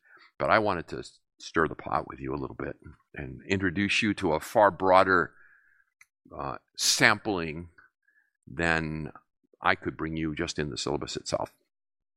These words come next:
So, yeah.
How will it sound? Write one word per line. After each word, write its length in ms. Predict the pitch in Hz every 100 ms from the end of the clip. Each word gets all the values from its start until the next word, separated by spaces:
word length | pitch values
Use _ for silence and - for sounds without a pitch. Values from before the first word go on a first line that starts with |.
| _ _ _ _ -
So, 260 | - - - _ _ _ _ _ - _ _ _ _ _ - _ _ _ -
yeah. 160 | -